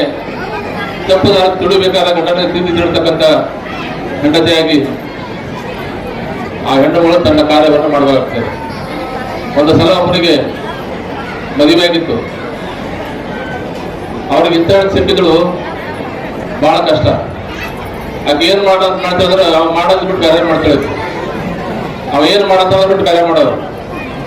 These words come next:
ರೊಟ್ಟಿ ಮಾಡೋದು, ಚಪಾತಿ ಮಾಡೋದು, ಚಪಾತಿ ಮಾಡೋದು, ರೊಟ್ಟಿ ಮಾಡೋದು.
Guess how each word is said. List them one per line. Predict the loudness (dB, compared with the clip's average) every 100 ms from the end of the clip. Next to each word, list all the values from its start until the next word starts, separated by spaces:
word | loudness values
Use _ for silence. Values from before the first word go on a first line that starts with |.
| -10 -4 0
ರೊಟ್ಟಿ | 2 2
ಮಾಡೋದು, | 2 2 2 2
ಚಪಾತಿ | 2 4
ಮಾಡೋದು, | 2 4 2 2
ಚಪಾತಿ | 2 2 2
ಮಾಡೋದು, | 2 4
ರೊಟ್ಟಿ | 4 4
ಮಾಡೋದು. | 4 2 0 -4 -8